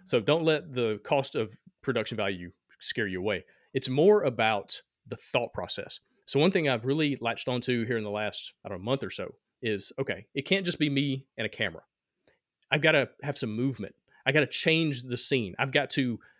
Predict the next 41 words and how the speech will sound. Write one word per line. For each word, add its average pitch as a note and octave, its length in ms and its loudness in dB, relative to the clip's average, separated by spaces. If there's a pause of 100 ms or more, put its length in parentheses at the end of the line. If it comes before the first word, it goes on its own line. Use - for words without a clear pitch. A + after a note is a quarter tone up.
(240)
change E3 440 2
the C3 380 -2
angle C#3 480 4 (280)
of A#2+ 120 -2
the B2+ 80 -6
camera B2 260 2
that, A#2 160 0
you C3 80 0
know, A2+ 60 0
it's A2 100 -4
not D#3 160 2
just C#3+ 140 -6
me C3 80 0
talking C3 320 2
at C3 100 4
the - 60 -20
camera. C3+ 200 2
Sometimes C3+ 380 0
I G#2+ 40 -4
cut D3+ 180 0
away B2+ 200 6
and A#2 80 2
it's, A2 180 -8
you C3 80 -2
know, G2+ 100 -2
a G2+ 40 -2
side C3+ 300 2
angle. G2 220 0
Sometimes C3 400 -2
it's - 80 -10
an A#2 80 -4
above B2 240 2
angle. G2 200 -6 (840)
All G3+ 180 10
sorts G3+ 260 2
of E3+ 60 0
different D3+ 220 0
things C3+ 220 -2
to C3+ 60 -10
kinda B2+ 200 -8
keep - 280 -10